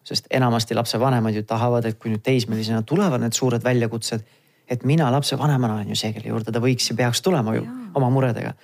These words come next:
Speaker 1: Aga oma varasema, varasema kümne või kaheteist või mis iganes, palju neid aastaid on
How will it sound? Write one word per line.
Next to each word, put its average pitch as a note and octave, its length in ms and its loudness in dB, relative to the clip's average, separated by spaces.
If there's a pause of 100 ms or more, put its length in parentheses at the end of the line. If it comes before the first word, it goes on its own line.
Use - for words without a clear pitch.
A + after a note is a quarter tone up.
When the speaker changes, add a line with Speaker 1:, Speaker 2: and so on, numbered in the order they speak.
(680)
Speaker 1:
Aga B2 380 0 (300)
oma D3 300 4
varasema, C3+ 500 2
varasema C#3 440 0
kümne E3 280 2
või D3 120 2
kaheteist D3+ 500 2
või C#3+ 60 0
mis C#3 120 2
iganes, C3 360 0
palju D3 220 2
neid C3+ 160 2
aastaid D3 340 0
on E3 240 4